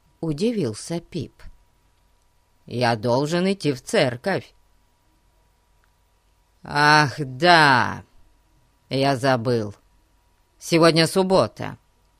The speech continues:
Но ничего, пойдем в понедельник или во вторник». Теперь у нас на очереди подозреваемый под номером шесть.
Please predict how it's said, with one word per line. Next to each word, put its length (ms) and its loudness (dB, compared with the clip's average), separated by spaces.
Но 140 -6
ничего, 580 -2
пойдем 320 2
в 60 -10
понедельник 880 0
или 200 0
во 140 2
вторник». 720 -4
Теперь 580 4
у 60 4
нас 300 4
на 180 2
очереди 640 4
подозреваемый 1300 2
под 240 0
номером 400 0
шесть. 640 -8